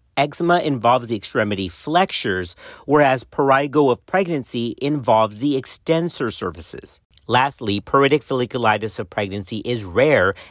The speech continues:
and notable for small erythematous follicular papules and sterile pustules, predominantly on the trunk. Onset for all of these conditions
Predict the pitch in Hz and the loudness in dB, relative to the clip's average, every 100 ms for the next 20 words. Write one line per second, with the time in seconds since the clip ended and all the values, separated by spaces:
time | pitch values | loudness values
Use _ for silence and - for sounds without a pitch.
0 | - 165 185 208 135 113 - 90 - 139 | 0 2 4 4 4 2 2 -4 -4 0
1 | 131 139 143 143 - 101 92 - 147 143 | 4 6 4 4 2 -4 -4 -4 -2 0
2 | 139 - - 143 160 170 170 165 - 135 | 0 -2 -4 0 0 -2 -6 -8 -4 -2
3 | 160 147 101 107 - 123 117 139 127 117 | -2 -2 -2 -2 -4 -8 -6 -2 0 0
4 | - 170 175 - 120 92 98 - - - | 0 0 0 -2 -4 -4 -6 -12 -20 -2
5 | 165 170 202 180 107 101 107 - 123 123 | 2 4 2 -2 -4 -4 -4 -2 -2 -2
6 | 123 - 143 113 - - _ _ _ _ | -6 -2 0 0 -4 -18 _ _ _ _
7 | - 143 165 - 101 104 135 131 - 147 | 0 0 0 -2 -4 -2 0 2 2 2
8 | 175 202 143 120 113 - 113 101 98 - | 2 2 -2 -4 -6 -6 -6 -2 -4 -4
9 | 92 92 | -8 -10